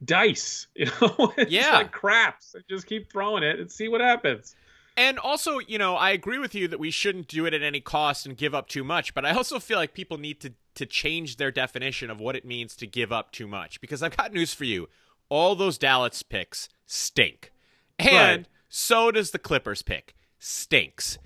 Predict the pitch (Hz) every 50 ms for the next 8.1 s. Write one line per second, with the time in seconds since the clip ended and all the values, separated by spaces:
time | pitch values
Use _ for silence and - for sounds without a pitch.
0 | - _ _ _ - 214 240 226 269 240 214 - 123 107 107 170 185 214 220 208
1 | 202 196 147 143 123 95 73 65 - _ - - 156 - 131 120 117 131 165 208
2 | 214 - - 254 240 233 220 196 175 165 170 190 208 165 135 131 113 - - -
3 | 101 82 71 73 80 _ _ - 180 226 262 277 165 147 123 107 101 - - 226
4 | 247 214 147 285 277 254 233 - - 208 196 175 151 131 123 127 127 135 143 156
5 | 170 175 170 185 208 196 - 202 170 151 165 170 196 220 226 220 202 175 135 156
6 | 143 143 139 139 131 127 - 135 131 131 131 123 123 123 123 120 - - - 147
7 | 143 131 - - - 127 120 117 - - 131 123 120 135 127 127 127 127 131 -
8 | - -